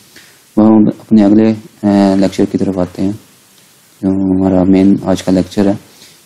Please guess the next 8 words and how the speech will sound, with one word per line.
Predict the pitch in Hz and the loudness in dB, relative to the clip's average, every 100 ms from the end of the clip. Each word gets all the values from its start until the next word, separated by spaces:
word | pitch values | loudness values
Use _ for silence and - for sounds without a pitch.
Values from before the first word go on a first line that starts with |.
| _ | _
कि | 107 | 0
हम, | 104 107 113 | 4 4 2
अ, | 113 - 110 104 101 101 98 101 | -2 -2 2 2 2 4 2 2
यानी | 98 101 | 2 2
वर्ड | 101 101 | 2 -2
के | - | -2
अंदर | 98 95 98 | -2 0 -4
अपने | 101 | -2